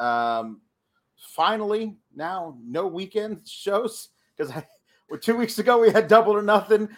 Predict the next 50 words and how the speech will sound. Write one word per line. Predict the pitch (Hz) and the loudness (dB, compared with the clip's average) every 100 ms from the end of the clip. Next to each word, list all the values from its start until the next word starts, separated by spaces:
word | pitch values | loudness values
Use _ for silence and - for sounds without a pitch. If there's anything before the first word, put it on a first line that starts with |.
| - | -12
This | 170 | -12
past | - 214 208 - | 0 2 2 0
week | 208 214 | -2 -2
we | 196 | -6
had | 165 190 190 - _ _ | -2 0 0 -6 _ _
In | 220 226 | 2 2
Your | 220 226 | 2 2
House, | 196 214 214 - | 4 2 2 -2
uh, | 185 180 | -2 0
N | 196 | 0
X | 208 208 - | -2 -6 -6
T. | 208 214 | -6 -4
We | 208 190 | -4 -2
had, | 175 185 - _ _ | -2 -2 -4 _ _
uh, | - 165 143 | 0 0 2
Hell | 196 220 | 2 2
in | 196 | -2
a | |
Cell. | - 208 202 202 _ _ | -4 -2 -2 -2 _ _
Finally | _ 185 185 208 208 208 214 - _ _ | _ 0 2 0 -4 -4 -6 -14 _ _
got | 165 175 | -2 -2
a, | 170 156 | -2 -4
a | - | -4
full | - - 196 | -6 -6 -4
weekend | 180 196 190 185 180 | -4 -6 -4 -6 0
off, | 180 185 185 - - | 2 0 -2 -10 -4
um, | 147 147 143 139 139 - | 0 2 2 -2 -8 -12
and | 147 147 | -10 -6
then | 170 175 | -6 -6
we're | 160 | -8
probably | - - 165 165 160 | -8 -4 -4 -4 -10
<laughs> | |
back | 151 170 - | -8 -8 -6
at | 170 170 | -6 -6
it | 160 - | -6 -12
in | |
a | |
couple | 160 160 156 151 | -10 -10 -10 -14
of | |
weeks | 151 - - | -14 -16 -14
with | 156 - | -14 -14
Forbidden | 147 143 151 147 | -16 -12 -12 -8
Door. | 165 170 160 - _ _ - | -2 0 -2 -6 _ _ 0
Uh, | 156 156 | 4 4
but | 147 165 | 4 2
I'm | 175 | 4
always | 175 175 165 | 2 0 2
on | 175 | 2
there | 175 175 175 | 0 -2 0
on, | 165 160 | 0 -2